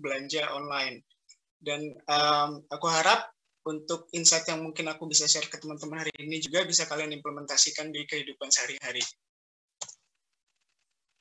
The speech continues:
Ya, sebelumnya aku mau perkenalkan diri lagi ya ke teman-teman semua. Jadi supaya kita jauh lebih kenal lagi.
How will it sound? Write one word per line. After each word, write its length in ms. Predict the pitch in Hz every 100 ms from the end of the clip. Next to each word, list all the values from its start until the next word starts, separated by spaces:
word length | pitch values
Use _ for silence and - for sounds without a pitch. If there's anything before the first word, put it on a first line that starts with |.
| _ _ _ _ _ 175
Ya, 80 | 170 - - -
sebelumnya 640 | - 180 185 196 240 254
aku 160 | 254 254
mau 160 | 247
perkenalkan 560 | 226 226 208 202 202 196 190
diri 240 | 180 175 180
lagi 340 | 170 160 170
ya 80 | 147 - - -
ke 80 | 151
teman-teman 480 | 160 151 151 151 160
semua. 520 | - 160 143 139 165 -
Jadi 320 | 147 143 165
supaya 240 | - 151
kita 200 | - 170 170
jauh 240 | 160 156
lebih 160 | 151 147
kenal 240 | 147 147 139
lagi. 400 | 127 123 156